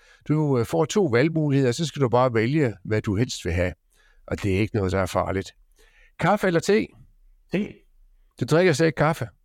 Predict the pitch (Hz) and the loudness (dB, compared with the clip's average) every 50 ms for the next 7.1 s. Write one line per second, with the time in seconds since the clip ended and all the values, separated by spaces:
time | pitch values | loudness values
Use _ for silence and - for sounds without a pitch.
0 | _ _ 180 180 151 120 - - - _ _ _ _ - - 156 156 135 127 139 | _ _ -2 0 0 0 -2 -8 -16 _ _ _ _ -4 -2 0 0 2 0 0
1 | 151 147 147 - _ _ _ - 117 131 151 165 165 131 139 127 - 131 120 113 | -2 -6 -10 -14 _ _ _ -4 -2 0 0 2 0 0 0 -2 -2 0 0 2
2 | 127 135 156 165 156 - 113 - - 120 123 117 - 156 156 143 120 - - 143 | 2 2 2 2 0 -2 -4 -2 0 0 0 0 2 0 2 2 0 0 0 0
3 | 151 147 - - 117 104 101 107 123 135 131 143 139 135 135 139 135 110 - _ | 0 0 -2 -2 -2 0 0 0 0 0 0 0 2 2 2 2 0 -2 -4 _
4 | _ _ _ _ _ _ _ _ - 117 107 104 95 139 139 135 139 143 143 139 | _ _ _ _ _ _ _ _ -6 -4 -4 -2 0 0 2 2 2 2 2 0
5 | 139 143 127 117 123 135 139 123 127 - 127 131 113 - 135 123 120 127 135 131 | 0 -2 -2 0 2 2 2 2 2 2 2 2 2 2 2 2 4 4 2 2
6 | - 131 113 - - 156 143 120 123 113 104 113 135 170 165 131 107 - 117 107 | 0 -2 -4 -2 0 0 0 2 0 0 2 2 0 0 -2 -2 -2 0 0 0
7 | 101 | 0